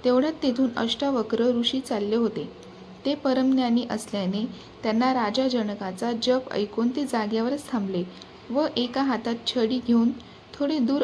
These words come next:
अंतरावर उभे राहिले. मग मोठ्या आवाजात तेही बोलू लागले, "माझ्या हातात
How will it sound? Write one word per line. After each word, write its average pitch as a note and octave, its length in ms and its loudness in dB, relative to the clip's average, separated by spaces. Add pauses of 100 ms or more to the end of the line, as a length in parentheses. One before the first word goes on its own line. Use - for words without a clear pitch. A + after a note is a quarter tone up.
अंतरावर A3+ 560 2
उभे B3 300 2
राहिले. F#3+ 340 0 (640)
मग C4 140 2
मोठ्या C#4+ 400 2
आवाजात A3+ 420 0 (120)
तेही C4+ 260 2
बोलू A3+ 260 2
लागले, F3+ 320 -2 (580)
"माझ्या A3+ 320 0
हातात A#3 380 0